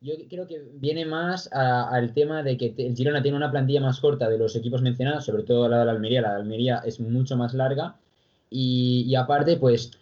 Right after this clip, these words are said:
claro, como hay u-, u-, ciertas lesiones, eh, otros jugadores tienen que forzar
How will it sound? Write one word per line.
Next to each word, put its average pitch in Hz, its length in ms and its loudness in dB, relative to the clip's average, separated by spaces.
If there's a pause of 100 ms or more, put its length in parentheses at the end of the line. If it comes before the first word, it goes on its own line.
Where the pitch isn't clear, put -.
claro, 139 240 2
como 135 240 2
hay 165 160 2
u-, 165 140 0
u-, 143 220 -2
ciertas 147 360 0
lesiones, 185 680 0
eh, 127 420 4
otros 139 260 0
jugadores 151 400 2
tienen 135 240 -2
que 123 100 -2
forzar 110 580 -2